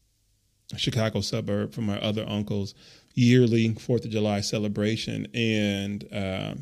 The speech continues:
they left me in charge of cooking. So my uncle, and he had this Charbroil smoker too. And I was, and I cooked some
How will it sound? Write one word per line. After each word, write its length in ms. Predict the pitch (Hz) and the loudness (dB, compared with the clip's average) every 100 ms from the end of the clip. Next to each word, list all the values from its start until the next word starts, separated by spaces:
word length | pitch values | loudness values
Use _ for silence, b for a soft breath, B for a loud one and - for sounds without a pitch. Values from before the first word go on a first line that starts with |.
| - _ _ _ _ _ _ | -14 _ _ _ _ _ _
they 220 | 104 101 113 | -2 4 6
left 220 | 117 113 | 6 6
me 120 | 202 | 6
in 80 | 202 | 8
charge 240 | 143 110 | 6 2
of 60 | 104 | 2
cooking. 360 | 196 220 113 | 2 2 -2
So 360 | 104 127 113 113 B B B | -2 2 2 0 B B B
my 140 | 113 123 | 0 2
uncle, 480 | 120 120 117 110 113 233 _ - _ _ | 2 0 2 -2 -2 -12 _ -20 _ _
and 600 | - 107 104 104 107 117 - | -2 0 2 0 -2 -6 -10
he 280 | - 190 185 | 2 6 8
had 400 | 120 98 92 - _ _ _ _ - | 8 6 0 -6 _ _ _ _ -12
this 400 | 107 104 101 - - - | -2 0 0 -4 -12 -8
Charbroil 540 | - 104 101 104 104 | -2 0 0 -2 -2
smoker 420 | 104 104 107 - - b b b b | -2 -4 -6 -8 -14 b b b b
too. 240 | - 202 127 | 6 8 8
And 80 | 110 | 6
I 80 | |
was, 300 | 110 104 107 - 123 | 4 2 0 -8 -4
and 140 | 104 | -2
I 60 | 104 | -2
cooked 280 | - 147 | 2 0
some 460 | - 135 123 120 127 | 2 -2 -2 -2 -6